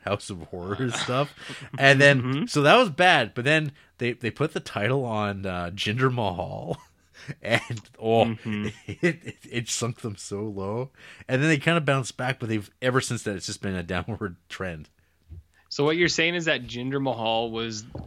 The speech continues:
Speaker 2: was the
Speaker 1: I,
Speaker 2: collapse
Speaker 1: I
Speaker 2: of
Speaker 1: think
Speaker 2: the
Speaker 1: he,
Speaker 2: W W E?
Speaker 1: I think what happened was he signaled that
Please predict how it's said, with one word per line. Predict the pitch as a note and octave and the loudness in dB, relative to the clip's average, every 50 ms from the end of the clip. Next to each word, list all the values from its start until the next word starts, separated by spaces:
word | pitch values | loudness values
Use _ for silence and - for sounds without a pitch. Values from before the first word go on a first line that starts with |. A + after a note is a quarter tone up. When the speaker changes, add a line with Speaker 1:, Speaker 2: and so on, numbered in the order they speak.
| - | -10
Speaker 2:
was | - C3+ B2+ B2+ B2+ B2 A#2 A2+ | -4 2 4 4 4 4 2 -2
the | A#2 A#2 A#2 A2+ A2 A2 G#2+ G#2 G#2 G#2 - - - | -4 -4 -4 -4 -2 -2 -4 -4 -6 -8 -8 2 4
Speaker 1:
I, | D#3 F3 | 4 4
Speaker 2:
collapse | A2 A2 A2 G#2+ G#2 G2 - - | 4 2 2 2 0 0 2 2
Speaker 1:
I | D#3 | 2
Speaker 2:
of | D#3+ | 2
Speaker 1:
think | A2+ E3+ G#3 A3+ G#3+ | 2 0 -4 -6 -4
Speaker 2:
the | A2 | -6
Speaker 1:
he, | G#2+ - - G2+ | -6 -6 -6 -6
Speaker 2:
W | |
W | G#2+ G#2 G2 G2+ F#2+ F#2+ | -8 -8 -8 -8 -8 -4
E? | - | 0
Speaker 1:
I | D3 D3 | 0 0
think | C#3 D#3+ F#3 G3 | 0 -2 -6 -4
what | A3+ A3+ F3 | -2 -2 0
happened | E3 D3+ C#3 - D#3 | 2 0 0 0 -4
was | C3+ - | -6 -6
he | - C#3 A#2 | -6 -10 -8
signaled | - - - - C3 A#2+ - C3+ C3+ C3+ C3+ C3+ C3 C3 B2 - _ _ _ _ _ _ _ _ _ | -8 -6 -2 -2 -2 -2 0 -2 -2 0 -2 -2 -4 -8 -12 -12 _ _ _ _ _ _ _ _ _
that | - G2+ G2+ G#2 G#2 F#2+ F#2 - - | -4 -2 0 0 -2 -4 -6 -12 -18